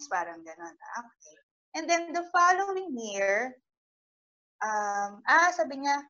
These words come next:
nung kinumusta ko yung savings niya, "Ah, naging three hundred nga yun eh," sabi niya. "Kaso, um,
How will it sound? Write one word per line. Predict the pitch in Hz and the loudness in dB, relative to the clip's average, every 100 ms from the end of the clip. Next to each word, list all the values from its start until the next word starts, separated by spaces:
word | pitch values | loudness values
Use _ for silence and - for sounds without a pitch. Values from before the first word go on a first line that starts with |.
| _ | _
nung | 294 302 | -10 -6
kinumusta | 381 370 381 370 | -4 -4 -2 -2
ko | |
yung | 339 330 | -2 -4
savings | 330 269 269 262 | -8 -10 -12 -8
niya, | 269 269 _ _ _ 285 | -8 -8 _ _ _ 2
"Ah, | 320 349 | 2 2
naging | 311 294 285 285 | -4 -4 -4 -6
three | 269 254 | -8 -4
hundred | 233 233 247 233 | -2 -2 -4 -6
nga | 214 214 208 220 | -6 -6 -6 -6
yun | 294 294 | -6 -6
eh," | 262 233 | -8 -10
sabi | 226 190 196 | -14 -18 -16
niya. | 202 202 202 _ _ _ - | -10 -10 -12 _ _ _ -2
"Kaso, | 226 214 214 - 359 381 - _ _ _ _ _ - | 2 2 0 -2 -2 -2 -6 _ _ _ _ _ -10
um, | 220 214 208 208 208 214 | -6 -6 -6 -10 -16 -20